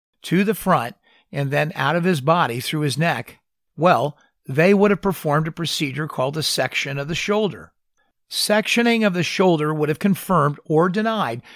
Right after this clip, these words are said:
the true trajectory and path of that bullet, if indeed there was one. And that would have been especially critical for the integrity of the autopsy, particularly in light of declaring that there was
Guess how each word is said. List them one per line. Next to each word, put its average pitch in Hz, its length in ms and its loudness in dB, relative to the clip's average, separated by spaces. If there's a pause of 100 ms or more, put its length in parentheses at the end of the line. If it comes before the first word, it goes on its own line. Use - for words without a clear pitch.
(140)
the 139 140 -2
true 202 480 2
trajectory 160 920 -4
and 135 220 -6
path 160 420 -2
of 127 140 -4
that 131 300 -2
bullet, 156 320 4 (480)
if 170 200 0
indeed 147 360 2
there 160 120 4
was 175 320 0
one. 101 280 -14 (360)
And 139 440 2 (260)
that 160 380 2
would 233 100 6
have 202 100 2
been 165 300 0
especially 170 720 -2
critical 139 480 -4
for 160 160 -4
the 151 140 -4
integrity 139 720 -4
of 143 60 -4
the 165 160 0
autopsy, 113 680 -4 (380)
particularly 180 920 2
in 185 140 2
light 151 300 2
of 151 80 -6
declaring 156 640 2
that 147 160 -6
there 151 160 -2
was 147 320 2